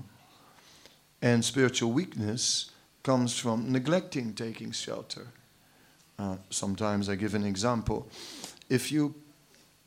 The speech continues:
if you put a post in the sand, um, if you want to make that post very stable, then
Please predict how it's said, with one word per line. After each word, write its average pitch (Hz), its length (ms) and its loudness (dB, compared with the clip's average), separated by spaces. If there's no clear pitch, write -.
if 117 140 -4
you 131 80 4
put 151 320 0
a 127 40 0
post - 1160 0
in 127 160 4
the 117 100 4
sand, 127 720 4
um, 104 200 -4
if 120 180 0
you 143 120 6
want 160 260 2
to 147 140 0
make 143 300 0
that 117 300 0
post 127 680 2
very 127 280 6
stable, 117 640 4
then 139 640 6